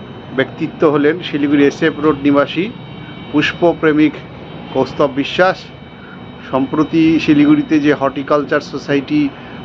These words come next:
পুষ্প মেলা আয়োজন করেছিল, সেখানে কৌস্তববাবুর বিভিন্ন ফুলের টব, একেবারে সেরা সেরা,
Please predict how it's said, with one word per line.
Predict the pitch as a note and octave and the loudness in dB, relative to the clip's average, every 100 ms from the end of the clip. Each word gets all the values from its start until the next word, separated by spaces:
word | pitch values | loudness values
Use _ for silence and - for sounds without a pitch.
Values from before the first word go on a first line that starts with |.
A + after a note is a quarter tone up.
| - | -2
পুষ্প | D#3+ - - E3+ | -2 -2 0 2
মেলা | E3+ D3+ D3+ D3 | 4 4 2 2
আয়োজন | C#3+ C#3 D#3+ D#3 | 2 2 2 2
করেছিল, | D3 D3 - B2 D3+ - - - - - - | 4 2 2 -2 -2 -2 -14 -16 -16 -16 -10
সেখানে | - E3+ D#3+ D#3 D#3 D#3 D3 B2+ | -4 -2 0 0 2 0 -2 -4
কৌস্তববাবুর | - C3+ - D3 D3+ D3 D#3 D3+ - - - - - - - - - - | -2 -2 0 0 0 2 0 -2 -8 -20 -18 -18 -18 -18 -16 -16 -12 0
বিভিন্ন | C#3 D3 F3 F3 F3 E3+ D3 B2+ - | 2 4 4 6 4 4 0 -6 -2
ফুলের | D3+ D3 D3+ - | 2 2 2 0
টব, | C#3+ D3 D#3 - - - - - - - - - - - - - - - - - | 2 2 0 -8 -18 -18 -16 -16 -16 -14 -14 -14 -14 -16 -16 -14 -14 -12 -12 -10
একেবারে | C3 C#3+ D#3 | -2 0 2
সেরা | D3+ - E3 F3+ | 0 2 2 2
সেরা, | E3+ - D#3 B2+ A2+ | 0 -2 -2 0 -2